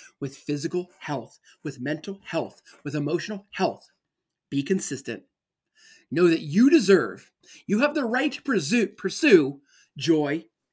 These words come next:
and happiness. It is not given to you. You must pursue it. So yes, doing it every day can be hard.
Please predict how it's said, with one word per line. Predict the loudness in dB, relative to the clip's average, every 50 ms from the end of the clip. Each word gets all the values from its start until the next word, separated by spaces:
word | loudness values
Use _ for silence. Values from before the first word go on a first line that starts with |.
| _ _
and | -4 -4
happiness. | 0 -2 -2 -2 -4 -8 -12 -12 -14 -18 -20 _ _ _ _
It | -8 -8
is | -4 -4
not | -4 -4 -4 -4
given | -6 -4 -4 -6
to | -10 -10
you. | -12 -12 -12 -14 _ _ _ _ _ _ _
You | -12 -10 -10
must | -10 -12 -16 _
pursue | -12 -12 -10 -10 -12 -12 -12
it. | -14 _ _ _ _ _ _ _ _ _ _ _ _ _ _ _ _ _ _ _ _ _
So | -2 0 0
yes, | 4 6 4 4 4 0 -4 -12 -16 _ _ _ _ _
doing | -2 0 0 2 2
it | 4
every | 2 2 2 2
day | 2 2 2 2
can | 0 -2
be | -2 -2 0
hard. | 0 2 2 2 2 0 -2